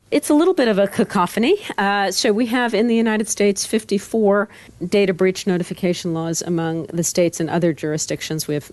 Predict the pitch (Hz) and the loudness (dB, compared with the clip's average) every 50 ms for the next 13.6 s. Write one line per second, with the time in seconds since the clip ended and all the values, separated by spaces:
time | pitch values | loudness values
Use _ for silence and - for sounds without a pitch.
0 | - - - - 175 - - 160 151 - - - 175 170 170 - - - 175 156 | -18 -8 -4 -4 -4 -2 -2 -2 -2 0 0 0 0 0 0 -2 -4 -10 -8 -4
1 | 156 170 165 160 - - 170 156 151 147 - - - 160 151 151 - - 156 147 | 0 0 0 0 -2 -4 -6 -4 -4 -6 -8 -6 -4 -4 -4 -4 -4 -8 -8 -6
2 | 147 151 151 147 - - - 156 156 - - - 160 156 - 165 160 160 160 156 | -6 -6 -4 -6 -6 -4 -4 -6 -4 -4 -6 -8 -8 -6 -2 0 0 0 0 0
3 | 151 151 151 147 143 - - 156 151 135 - 151 147 143 143 147 147 143 - - | -2 -4 -4 -4 -4 -4 -4 -4 -4 -4 -4 -6 -4 -4 -4 -4 -4 -6 -8 -6
4 | - 156 143 151 147 147 143 - 143 139 139 135 139 - 143 139 - - - - | -4 -4 -4 -2 -4 -4 -4 -4 -4 -4 -4 -6 -6 -6 -6 -6 -6 -6 -6 -6
5 | - 220 - - - - - - - - - 180 190 208 185 160 180 - - 240 | -6 -6 -8 -10 -20 -20 -20 -20 -20 -8 -2 0 2 2 2 0 -2 -2 -2 -2
6 | 226 - 226 190 175 - - 185 180 175 - - 190 175 165 160 - 147 - 196 | 0 2 2 0 0 0 0 0 0 0 -2 -2 -2 -2 -2 -4 -6 -8 -4 -2
7 | 170 170 - - 175 160 156 165 - - - - - - - - 180 175 - - | -2 -2 -2 -4 -4 -4 -4 -6 -8 -12 -18 -20 -20 -20 -8 -4 -4 -4 -2 0
8 | 185 170 170 165 160 156 - - - - - - - - - - 170 170 165 175 | 0 0 0 0 -2 -4 -4 -6 -6 -6 -6 -8 -8 -8 -6 -2 -2 0 2 2
9 | 175 175 170 160 160 156 156 - 190 196 214 190 - 165 156 151 156 151 147 147 | 2 4 4 4 2 2 2 2 0 0 0 0 -2 -4 -2 -2 -2 -2 -2 -2
10 | 147 151 - - 151 151 143 - - - 151 - - - - 170 165 170 185 - | -4 -4 -6 -6 -6 -4 -4 -2 -2 -4 -4 -4 -8 -10 -4 -2 0 2 2 2
11 | 359 339 - - - 160 160 - - 160 - - 151 147 147 147 156 175 190 185 | 0 -2 -2 -4 -4 -4 -4 -4 -6 -6 -6 -4 -4 -4 -4 -4 -2 -2 -2 -2
12 | - - - 190 180 170 - - 165 165 160 160 160 - - - 151 147 151 - | -2 -2 -2 0 0 0 -2 -4 -4 -2 -2 -2 -4 -6 -8 -8 -10 -10 -10 -10
13 | - 151 147 156 160 160 160 - - 156 151 156 | -8 -8 -4 -4 -4 -4 -4 -4 -2 -2 -2 -4